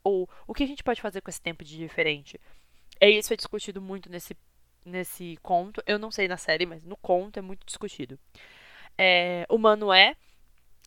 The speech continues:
que a série, na série é o Humanis. Esse episódio foi indicado pra mim pelo Otávio, meu amigo do Twitter.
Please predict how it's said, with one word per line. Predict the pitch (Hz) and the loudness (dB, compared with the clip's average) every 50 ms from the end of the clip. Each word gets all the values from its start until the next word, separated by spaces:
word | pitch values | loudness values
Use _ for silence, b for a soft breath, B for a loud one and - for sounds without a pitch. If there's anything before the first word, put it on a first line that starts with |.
| - - - | -20 -18 -12
que | - - 185 160 156 | -6 -4 -2 0 0
a | 180 175 | 0 -2
série, | - - 180 170 165 165 151 160 - - | -4 -6 -6 -4 -2 -2 -4 -4 -6 -6
na | 165 165 | -6 -4
série | - 180 151 156 | -4 -2 2 4
é | 156 151 | 4 6
o | 156 151 151 147 - | 6 4 2 2 0
Humanis. | 165 156 185 180 170 170 165 165 160 156 160 202 220 - b b b b b b b - - - | -2 -4 -4 -4 -2 -4 -6 -4 -4 -4 -4 -4 -6 -8 b b b b b b b -20 0 4
Esse | - 196 202 - 254 | 6 6 6 6 4
episódio | - - 233 196 214 196 196 196 208 190 | 0 0 0 2 4 4 4 2 0 -6
foi | - 190 | -8 -8
indicado | 196 190 185 208 - 190 180 - | -10 -10 -2 4 4 4 4 4
pra | - - 190 185 | 0 -4 -4 -4
mim | 185 180 175 175 175 - | -4 -6 -8 -14 -12 -6
pelo | - 175 170 170 170 | -4 -4 -2 -2 -4
Otávio, | 175 - - 170 156 151 151 151 156 220 330 427 403 - _ - | -4 4 8 8 8 8 8 4 -2 -8 -10 -10 -12 -18 _ -18
meu | 170 170 165 165 165 | -16 -12 -8 -8 -8
amigo | 165 160 147 143 - 156 | -8 -8 -12 -16 -16 -18
do | 156 156 | -18 -18
Twitter. | - - 160 143 131 131 - - - - | -12 -8 -6 -6 -6 -6 -6 -8 -10 -10